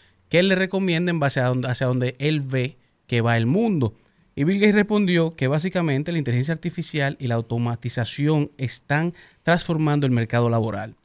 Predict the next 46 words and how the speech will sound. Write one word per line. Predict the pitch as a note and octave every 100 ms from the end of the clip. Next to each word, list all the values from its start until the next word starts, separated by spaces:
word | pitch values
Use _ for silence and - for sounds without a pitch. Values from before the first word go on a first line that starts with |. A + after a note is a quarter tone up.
| _ _ _
Y | G3 A3+ A#3
según | B2 A2+ B2+ D#3+
Bill | F#3+
Gates, | F3+ D#3+ D#3+ -
el | A#2+ D3+
éxito | D#3+ C#3 B2+
ya | B2 B2+
no | C#3
dependerá | C#3+ C#3+ C#3+ C#3+ C3+ C#3 - _ -
de | A#2+
trabajar | A#2+ A#2 B2+ C3+
más | C#3+ - C#3+
horas, | B2+ B2+
sino | - - A2+ B2+ C#3
de | B2+
enfocarse | - A#2+ - C#3 B2 - A#2+ - _ -
en | C3 D3
habilidades | D3 D3+ D3 C3+ C3 C3 - _
como | E3 D#3+
la | C3
creatividad | A#2 A#2 A#2 A2+ D#3 G3 F#3+
y |
el | C3
pensamiento | B2 A2+ A#2+ A#2+ A#2+ B2
crítico. | - B2+ B2 G2 - - _ _ -
A | B2 D3
esto | F#3+ - F#3
él | F#3
pasó | G3 - F3 E3 -
a | B2+
dar | C#3 D#3 E3 - _ -
las | B2 C#3
nueve | D3 F#3 E3+
carreras | E3+ C#3+ C#3 B2+ C3
que | - C#3+
él | D3+
entiende | C#3+ B2+ C#3 C3+ A#2+ A#2+
que | B2 A2
son | C3 C3+
las | B2+
que | A#2+
se | A2+
deben | A2+ B2 C3
de |
estudiar | B2+ C3+ C3+ C3+
actualmente | - D3 E3 D3 A#2+ D3